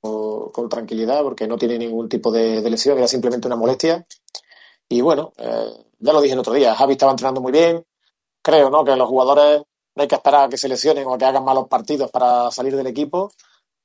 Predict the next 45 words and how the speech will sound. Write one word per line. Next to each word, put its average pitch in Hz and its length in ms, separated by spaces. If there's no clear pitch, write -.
Estábamos 147 320
tranquilos 143 400
porque 135 240
él 135 80
ya 139 80
había 143 160
demostrado 135 500
semanas 131 380
atrás 135 300
que, 120 500
que 131 60
estaba 139 260
poniendo 135 300
todo 139 220
de 131 40
su 123 140
parte 131 280
para, 123 440
para 131 180
poder 131 220
competir. 147 520
Y 135 60
hoy 147 180
decidimos, 143 440
¿no? 143 120
que 127 120
podía 135 200
ser 143 140
el 139 100
momento, 147 580
eh, 131 140
por 131 120
la 131 60
situación 131 380
que 143 80
te 143 100
comento, 151 420
de, 117 840
de 117 180
que 123 100
pudiese 131 280
participar 127 460
en 135 60
el 123 60
partido. 120 380